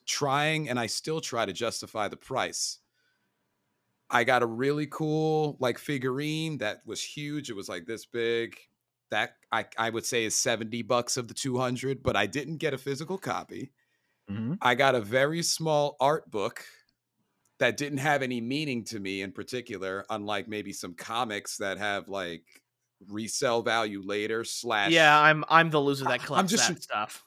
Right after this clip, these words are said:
Speaker 3: I'm, I'm
Speaker 1: but,
Speaker 3: that
Speaker 1: like,
Speaker 3: guy.
Speaker 1: but, like, but I'm
Speaker 2: Mm-hmm.
Speaker 1: trying to get a gra-, I'm trying to get a grasp here. So that was a hundred dollars for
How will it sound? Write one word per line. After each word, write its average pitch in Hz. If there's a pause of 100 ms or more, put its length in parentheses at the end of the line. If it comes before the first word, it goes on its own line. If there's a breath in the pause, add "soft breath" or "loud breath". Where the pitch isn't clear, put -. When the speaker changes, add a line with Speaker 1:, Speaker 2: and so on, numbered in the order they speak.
(120)
Speaker 3:
I'm, 156
I'm 160
Speaker 1:
but, -
Speaker 3:
that -
Speaker 1:
like, 170
Speaker 3:
guy. 123
Speaker 1:
but, 196
like, 180 (340)
but 147
I'm 180
Speaker 2:
Mm-hmm. -
Speaker 1:
trying 185
to 180
get 151
a 127
gra-, 123
I'm 123
trying 143
to 131
get 117
a 98
grasp 110
here. 95
So 117
that 131
was 160
a 151
hundred 147
dollars 123
for 104